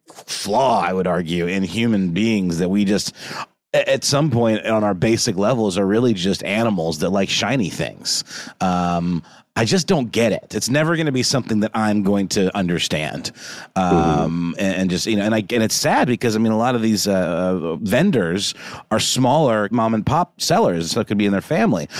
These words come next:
Speaker 1: uh, and they, you know, do these gem shows. Um, but this could have been their entire livelihood, you know,
Speaker 2: Yeah.
Speaker 1: dumped into these precious rocks. But I don't know what y'all think about just the, the, the inherent weird nature of value when it comes to things like this.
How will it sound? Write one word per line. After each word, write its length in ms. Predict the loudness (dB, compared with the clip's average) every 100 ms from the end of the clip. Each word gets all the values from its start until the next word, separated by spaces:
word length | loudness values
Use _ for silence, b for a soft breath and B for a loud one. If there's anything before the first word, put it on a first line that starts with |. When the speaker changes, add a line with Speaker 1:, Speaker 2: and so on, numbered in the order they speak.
| -8 B
Speaker 1:
uh, 220 | -2 0 0
and 140 | 2
they, 160 | 2 0
you 260 | 0 0
know, 60 | 0
do 140 | 2
these 180 | 2 0
gem 260 | 0 0 0
shows. 540 | 0 0 2 0 -2 -8 B B -2
Um, 420 | 0 2 0 -2
but 120 | 0
this 160 | 0 2
could 160 | 2
have 80 | 2
been 120 | 2 0
their 140 | 0
entire 480 | -2 -2 0 2 2
livelihood, 720 | 2 2 2 0 0 -4 -16 b b b
you 120 | 0
know, 140 | 2 4
Speaker 2:
Yeah. 140 | 4
Speaker 1:
dumped 260 | 2 2 0
into 220 | 0 0
these 260 | 0 0 -2
precious 500 | -2 -2 0 -2 0
rocks. 500 | 0 -2 -4 -6 -6 B B B B
But 220 | 0 0 0
I 40 |
don't 80 | 2
know 60 | 2
what 160 | 0 0
y'all 140 | 0
think 200 | 0 -2
about 140 | -2
just 180 | -2 -2
the, 160 | -2 -2
the, 260 | 0 0
the 120 | 0 0
inherent 560 | 0 0 0 0 -4 -12 B B B _ -10
weird 540 | -2 0 2 4 2 0
nature 460 | 0 0 0 -4
of 80 | -6
value 580 | -4 -2 0 0 -4 -10 -10 -4
when 120 | -2
it 80 | 0
comes 240 | -2 -2
to 80 | -6
things 320 | -8 -10 -8
like 140 | -8
this. 380 | -10 -10 -6 -6